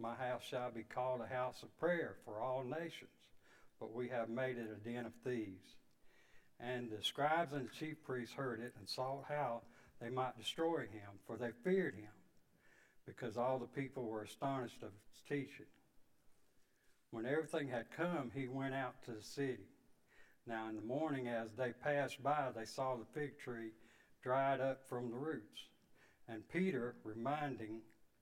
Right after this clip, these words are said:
or remembering, said to him, "Rabbi, look, the fig tree which you cursed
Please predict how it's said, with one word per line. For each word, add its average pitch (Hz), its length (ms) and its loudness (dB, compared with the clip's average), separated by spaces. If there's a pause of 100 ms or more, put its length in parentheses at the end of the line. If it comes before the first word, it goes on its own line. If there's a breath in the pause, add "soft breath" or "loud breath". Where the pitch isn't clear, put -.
or 110 100 -2
remembering, 123 720 2 (500 loud breath)
said 135 480 0
to 117 120 -4
him, 117 420 -2
"Rabbi, 143 460 4
look, 135 420 0
the 110 80 -10
fig 143 300 -2
tree 135 420 -2 (640 loud breath)
which 113 280 -6
you 113 100 -4
cursed 156 580 2